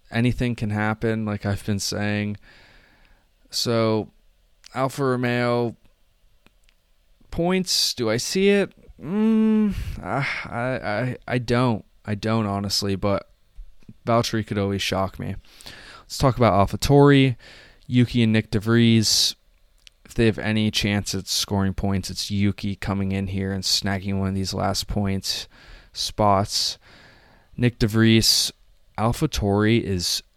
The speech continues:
literally praying that he does not crash. That's what, that's what they're doing going into this weekend. They're praying Yuki gets points and praying Nick de Vries doesn't crash so they don't have to pay more money into that car. And Haas,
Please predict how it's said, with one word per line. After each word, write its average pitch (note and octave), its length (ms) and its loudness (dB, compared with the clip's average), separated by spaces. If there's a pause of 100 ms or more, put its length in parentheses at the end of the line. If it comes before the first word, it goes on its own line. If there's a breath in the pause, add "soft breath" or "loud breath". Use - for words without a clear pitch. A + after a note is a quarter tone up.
literally A2 420 0
praying F#2+ 720 -4
that F2+ 140 -4
he G2 160 -4
does E2+ 200 -8
not F2+ 160 -6
crash. F2+ 540 -6 (460)
That's G#2 340 0
what, G2+ 240 0 (120)
that's G#2 280 -2
what G2+ 360 -4
they're F#2+ 160 -2
doing F#2 280 -6
going F#2+ 240 -4
into F#2 140 -10
this F2+ 260 -8
weekend. F#2 440 -6
They're E2+ 100 -10
praying A2 320 0
Yuki A2+ 320 0
gets G#2+ 200 -2
points F#2+ 480 -4
and - 140 -14
praying G2+ 400 -2
Nick G2 220 -4
de G2+ 80 -4
Vries F#2+ 340 -4
doesn't F#2+ 360 -4
crash F2 420 -4
so F2+ 80 -8
they F2 160 -10 (100)
don't F#2 240 -6
have F#2 280 -10
to F2+ 340 -10 (840 soft breath)
pay F#2+ 200 -2
more F2+ 180 -6
money F2+ 400 -8 (640)
into F#2+ 260 -8
that D#2+ 200 -10
car. - 320 -10 (880)
And A#2 140 -2
Haas, G#2+ 600 2